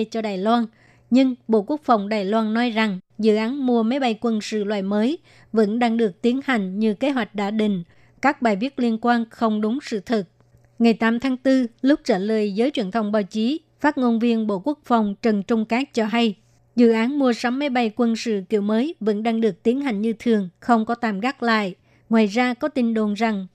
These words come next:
cuối tháng tư, phía Mỹ sẽ chính thức tuyên bố dự án bán xe tăng chiến đấu M một A hai cho Đài Loan.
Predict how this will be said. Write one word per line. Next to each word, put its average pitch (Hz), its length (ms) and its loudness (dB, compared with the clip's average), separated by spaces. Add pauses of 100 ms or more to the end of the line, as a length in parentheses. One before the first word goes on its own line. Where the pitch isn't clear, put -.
cuối 233 140 4
tháng 254 220 -2
tư, 254 260 2 (300)
phía 262 140 4
Mỹ 220 360 2
sẽ 214 160 -4
chính 226 260 -2
thức 311 200 -6
tuyên 220 240 2
bố 220 180 2
dự 220 240 -4
án 233 340 -4
bán 233 200 -2
xe 247 160 -4
tăng 214 240 -4
chiến 214 240 -4
đấu 220 300 0 (240)
M 240 300 4 (220)
một 214 320 0
A 233 240 0
hai 247 280 2
cho 233 120 -2
Đài 208 160 -2
Loan. 220 300 0